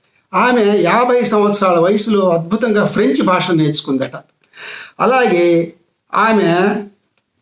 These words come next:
ఒక ప్రత్యేకమైన గొప్పతనం ఏంటంటే వికలాంగులకు ఎప్పుడూ సహాయం చేసేది అని చెప్పి ఆ రోజు చెప్పుకునేవాడు. వికలాంగులు సహాయం కోసం వస్తే no అనేది కాదట. మంచి వదాన్యురాలు. తర్వాత ఎక్కువగా ఆమె నవలలు చదువుతుండేదట.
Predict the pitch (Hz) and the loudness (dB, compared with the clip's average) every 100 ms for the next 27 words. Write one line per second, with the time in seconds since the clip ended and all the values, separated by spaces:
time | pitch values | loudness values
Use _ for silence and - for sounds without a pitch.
0 | - 160 165 - - - 339 320 294 240 | -8 -2 -2 -2 -2 0 0 2 0 2
1 | 226 202 208 - 233 214 214 214 156 180 | 0 0 -2 -2 0 2 2 0 0 0
2 | 311 330 311 277 240 214 214 240 220 175 | 0 2 2 2 0 -2 0 -2 0 0
3 | 160 185 185 151 147 143 - 143 131 147 | 2 2 0 -2 -2 -4 -2 -4 -4 -10
4 | - _ _ - 151 156 214 - 156 143 | -12 _ _ -6 -2 -2 -2 -4 -6 -4
5 | 165 160 160 - 220 170 127 123 123 - | -2 -2 -4 -4 -4 0 0 -2 -6 -14
6 | _ _ _ _ _ _ 151 147 156 233 | _ _ _ _ _ _ -8 -2 0 0
7 | 262 277 262 226 170 160 214 208 202 185 | 2 2 2 0 0 0 2 0 0 0
8 | 151 165 - 202 170 262 254 208 160 139 | 0 -2 -2 0 0 2 2 0 0 -2
9 | 110 - _ _ _ _ 160 160 160 151 | -4 -8 _ _ _ _ -8 -4 0 0
10 | 233 247 196 143 127 139 - _ - - | 2 2 2 0 -2 -4 -10 _ -20 -18
11 | - - - 208 220 175 156 143 139 - | -20 -18 -4 0 0 0 0 -2 -2 -8
12 | _ _ _ _ 196 214 - 349 311 294 | _ _ _ _ -4 -4 -2 0 2 2
13 | 220 220 208 160 156 262 320 269 196 180 | 2 2 2 2 2 2 2 0 0 0
14 | 160 156 143 - 131 | 0 0 0 -2 -4